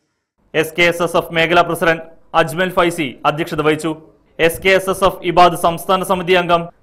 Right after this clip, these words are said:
റഫീഖ് ചെന്നൈ മുഖ്യപ്രഭാഷണം നടത്തി. സർഗലയ പ്രതിഭകൾക്കുള്ള സമ്മാനദാനം ആറ്റൂർ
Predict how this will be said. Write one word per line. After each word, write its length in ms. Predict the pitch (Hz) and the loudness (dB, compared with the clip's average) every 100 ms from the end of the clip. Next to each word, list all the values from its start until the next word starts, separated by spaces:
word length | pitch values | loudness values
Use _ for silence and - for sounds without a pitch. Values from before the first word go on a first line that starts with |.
| 151 | 0
റഫീഖ് 340 | 170 170 220 214 | 2 2 -2 -2
ചെന്നൈ 240 | 185 180 127 113 - 160 | 0 0 -2 -6 -10 -6
മുഖ്യപ്രഭാഷണം 680 | 147 185 165 170 170 170 151 | -2 2 4 4 2 0 0
നടത്തി. 260 | 156 165 160 - _ _ - | 0 -2 -4 -8 _ _ 2
സർഗലയ 460 | 165 165 175 175 175 | 2 4 4 4 2
പ്രതിഭകൾക്കുള്ള 540 | 160 170 175 170 180 170 175 | 0 0 0 2 2 2 2
സമ്മാനദാനം 560 | 170 180 175 175 170 170 - - - 175 | 2 2 4 4 4 0 -12 -14 0 2
ആറ്റൂർ 240 | 175 190 | 4 2